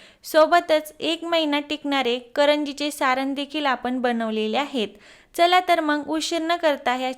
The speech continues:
छानशा व्हिडिओला सुरुवात करूया. करंजी बनवण्यासाठीचं परफेक्ट असं पीठ मळून घेऊयात. तर त्यासाठी एक कप मैदा घेतलेला आहे आणि मैदा मी कपामध्ये दाबून भरलेला आहे. वजनी पाहिलं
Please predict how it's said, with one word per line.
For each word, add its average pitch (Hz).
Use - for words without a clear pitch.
छानशा 302
व्हिडिओला 247
सुरुवात 330
करूया. 233
करंजी 339
बनवण्यासाठीचं 311
परफेक्ट 339
असं 302
पीठ 320
मळून 262
घेऊयात. 190
तर 262
त्यासाठी 330
एक -
कप 320
मैदा 285
घेतलेला 262
आहे 254
आणि 247
मैदा 285
मी 302
कपामध्ये 269
दाबून 247
भरलेला 226
आहे. 262
वजनी 294
पाहिलं 320